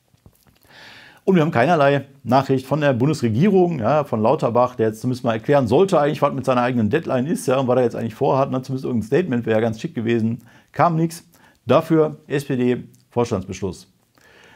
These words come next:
Nun muss man ja sagen, Lauterbach ist Mitglied in der S P D,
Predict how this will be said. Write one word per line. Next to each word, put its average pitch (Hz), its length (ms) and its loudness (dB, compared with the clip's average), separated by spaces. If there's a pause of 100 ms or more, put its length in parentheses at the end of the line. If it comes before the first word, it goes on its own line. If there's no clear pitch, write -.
(140)
Nun 175 100 2
muss 214 80 0
man 214 100 0
ja 147 40 0
sagen, 147 240 2
Lauterbach 143 500 2
ist - 300 -8
Mitglied 151 580 -4
in 156 160 -2
der 120 140 0
S 120 100 -6
P 127 100 -4
D, 143 360 -2